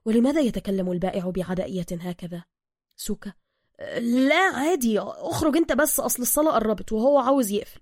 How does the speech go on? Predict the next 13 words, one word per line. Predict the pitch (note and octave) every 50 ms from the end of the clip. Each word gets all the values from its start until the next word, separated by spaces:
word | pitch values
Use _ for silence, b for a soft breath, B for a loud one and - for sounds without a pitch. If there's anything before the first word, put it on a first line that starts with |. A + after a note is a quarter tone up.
| - -
اخرج | - - F4+ E4
أنت | F#4+ E4+ - E4
بس، | D#4 F#4+ F#4+ - - -
اخرج." | D#4+ G4 - - - G4 E4 B3+ F#3+ - _ _ _ _ _ _ _ _ _ _ _ _ _ _ _ _ -
ظل | A3 D4+ D#4+ D4+ B3
بروس | - - A3 A#3 - -
منتظرا | G3+ F3+ E3+ - F#3+ F#3 G#3+ G#3 G#3 G3
خارج | - - G3 F#3+ G3 - -
المحل | E3 D#3+ D#3+ - - A3+ A3
حتى | - - A#3+ - - G3
جاءه | F3 - G3+ - G#3+ F3 F#3+
سوكا | F#3 - - G#3 A#3 - - A3 - b b b b b b b b
بمجموعة | B3+ C4 C4+ B3+ - B3+ D4 E4 F4